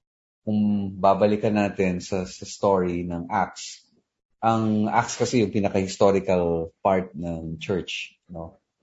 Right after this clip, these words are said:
In Acts chapter eighteen, one to four, kita natin dito kung paano sila nagtagpo.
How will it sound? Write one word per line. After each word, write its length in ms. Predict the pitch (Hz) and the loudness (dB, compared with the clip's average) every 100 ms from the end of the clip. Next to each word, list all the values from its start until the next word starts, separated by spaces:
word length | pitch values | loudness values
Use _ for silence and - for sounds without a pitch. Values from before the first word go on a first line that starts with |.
| _ _ _ | _ _ _
In 160 | - 98 | -8 -4
Acts 240 | 104 - | -4 -4
chapter 320 | - 101 113 | -2 -2 -2
eighteen, 400 | 95 101 120 107 | -4 -4 -2 -2
one 240 | 92 95 92 | -2 -2 -4
to 80 | 90 | -6
four, 320 | - 107 92 | 0 2 2
kita 240 | 107 104 | -2 -4
natin 560 | 101 98 101 98 92 95 | -2 -4 -4 -4 -4 -4
dito 240 | 95 95 | -4 -6
kung 80 | 95 | -4
paano 320 | 98 104 101 | -2 -2 -2
sila 320 | 98 101 98 | -4 -4 -2
nagtagpo. 640 | 98 - 95 - 165 - | -2 -2 -2 4 4 4